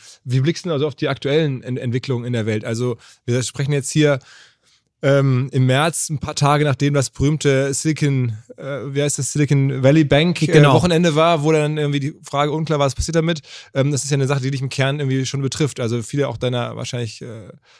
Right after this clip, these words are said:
Speaker 1: Mandanten oder, oder Bekannten,
Speaker 2: Mhm.
Speaker 1: die haben da ihre Konten, haben da ihr Geld gehabt.
Speaker 2: Ja.
Speaker 1: Wie hast du das Wochenende erlebt? Also wenn der Podcast erscheint, ist schon ein paar Tage her, aber,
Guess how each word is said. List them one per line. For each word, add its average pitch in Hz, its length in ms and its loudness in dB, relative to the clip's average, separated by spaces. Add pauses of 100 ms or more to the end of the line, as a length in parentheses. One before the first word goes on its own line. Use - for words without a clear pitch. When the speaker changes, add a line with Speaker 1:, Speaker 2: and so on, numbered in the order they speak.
(140)
Speaker 1:
Mandanten 139 580 2
oder, 123 260 0
oder 113 280 -4
Bekannten, 147 540 4
Speaker 2:
Mhm. 139 40 -6
Speaker 1:
die 147 80 -4
haben 139 140 -2
da 139 80 0
ihre 135 180 -2
Konten, 170 240 -2
haben 143 80 0
da 139 80 -2
ihr 131 80 -2
Geld 160 220 0
gehabt. 151 260 -4
Speaker 2:
Ja. 151 160 4 (140)
Speaker 1:
Wie 139 120 -4
hast 147 220 -4
du 160 60 -2
das 156 180 -2
Wochenende 156 380 -2
erlebt? 147 340 -4
Also 135 160 -6
wenn 139 220 -6
der 135 80 -4
Podcast 156 240 -2
erscheint, 147 200 -2
ist 139 120 -6
schon 143 80 -10
ein - 20 -10
paar 139 80 -4
Tage 139 220 0
her, 165 180 2
aber, 151 240 0